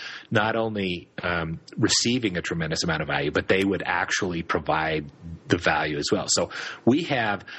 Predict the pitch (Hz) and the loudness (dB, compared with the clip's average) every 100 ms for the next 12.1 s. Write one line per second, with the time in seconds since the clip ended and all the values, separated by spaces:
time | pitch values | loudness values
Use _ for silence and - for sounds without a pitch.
0 | - 113 98 123 123 127 120 117 107 - | -8 -6 2 2 4 0 0 0 0 -2
1 | 107 95 90 85 - - - 196 196 98 | -2 0 -2 -4 -8 -2 0 2 0 0
2 | 82 - 98 85 - 104 101 90 92 98 | -4 -4 0 0 2 2 0 -2 0 0
3 | 90 - 110 98 107 92 85 - 92 87 | 0 0 0 0 0 -2 -4 0 0 0
4 | 92 95 95 65 65 - - - - - | 0 0 0 -2 -2 -4 -4 -8 -10 0
5 | 117 92 90 92 98 131 143 123 104 98 | 2 2 0 0 0 2 0 0 0 0
6 | 98 113 131 120 - - 127 123 - 98 | 2 2 0 -4 -4 2 2 2 -2 -2
7 | 87 90 98 107 82 76 - - - 107 | -2 0 0 0 0 -4 -10 -6 0 0
8 | 110 113 107 101 - - - 160 165 104 | 2 2 2 -2 -6 -4 0 2 0 0
9 | 110 98 107 101 82 - 85 87 87 80 | 0 2 0 0 -2 0 0 2 0 -2
10 | 80 78 69 - - - - - - - | -2 -2 -4 -6 -2 -4 -4 -14 -18 -14
11 | - - - - 110 104 101 98 95 95 | -12 -12 -14 0 2 4 2 2 0 -2
12 | 92 | -8